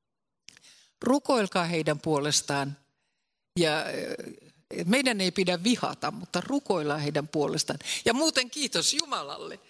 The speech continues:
Vielä ei, ei suomalaisten johto ole, eh, kääntynyt eikä pelastunut, mutta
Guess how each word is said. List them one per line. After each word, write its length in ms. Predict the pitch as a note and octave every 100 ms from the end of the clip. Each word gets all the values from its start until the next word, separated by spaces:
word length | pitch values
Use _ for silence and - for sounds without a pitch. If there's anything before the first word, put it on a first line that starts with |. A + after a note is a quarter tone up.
| _ _ A3
Vielä 280 | D#4 D4+
ei, 380 | G#3+ G3 A3 G3+
ei 200 | G#3 G#3+
suomalaisten 760 | G#3+ C#4 A#3 G3+ F#3+ F#3+ - G3
johto 400 | C#4 F4+ - A#3
ole, 160 | F#3 F3 D#3+ - - - -
eh, 180 | G3+ F3 F#3+
kääntynyt 460 | A3 G#3 G3 F#3 F3+
eikä 200 | F3 F#3+
pelastunut, 640 | G3 F#3 E3+ - E3 D#3
mutta 240 | E3+ -